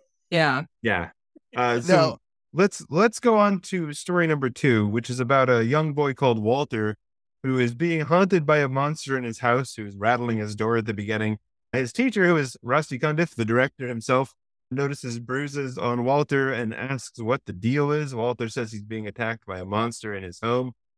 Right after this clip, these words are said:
Speaker 2: He's also getting his ass beat by a bully at the school. Walter gets an idea from a classmate to draw things that scare him and then overcome his fear by destroying the pictures.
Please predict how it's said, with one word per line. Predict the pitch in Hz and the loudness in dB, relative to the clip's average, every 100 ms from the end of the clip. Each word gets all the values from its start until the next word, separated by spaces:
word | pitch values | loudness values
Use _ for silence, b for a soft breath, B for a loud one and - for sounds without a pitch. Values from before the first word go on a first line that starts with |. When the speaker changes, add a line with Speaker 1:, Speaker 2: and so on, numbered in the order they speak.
| _ - | _ -8
Speaker 2:
He's | 139 147 | -2 4
also | 247 269 226 175 127 _ _ _ _ - | 4 6 4 4 2 _ _ _ _ 0
getting | 214 165 | 2 2
his | 127 | 2
ass | 151 165 - | 4 2 0
beat | 131 127 101 | -6 -6 0
by | 110 | 0
a | 107 | 0
bully | 131 143 127 | 0 0 2
at | 113 | 0
the | 101 | -4
school. | - - 135 104 92 - _ _ _ - | -12 -4 0 0 0 -6 _ _ _ 0
Walter | 208 262 240 | 4 4 4
gets | 208 190 | 0 0
an | 190 | 0
idea | 147 139 160 170 | 0 0 0 0
from | 151 | -2
a | 117 | -6
classmate | - 120 143 - 143 139 123 | -2 0 0 -2 -10 -12 -10
to | - 104 101 | -2 0 0
draw | 95 107 117 139 | -2 2 4 4
things | 131 135 127 123 | 2 -4 -8 -10
that | - 95 | -10 -12
scare | - - 110 117 123 | -12 -8 -2 0 0
him | 127 127 127 | 0 -4 -4
and | 95 101 | -4 -4
then | 92 | -2
overcome | 104 120 120 110 110 104 | 0 0 0 -2 -2 -4
his | 87 | -10
fear | - 101 104 | -4 0 0
by | 95 87 | 0 -2
destroying | 82 - 101 98 98 92 | -6 -8 -4 0 0 -2
the | 85 | -6
pictures. | 104 101 - 104 101 | -6 -8 -8 -8 -10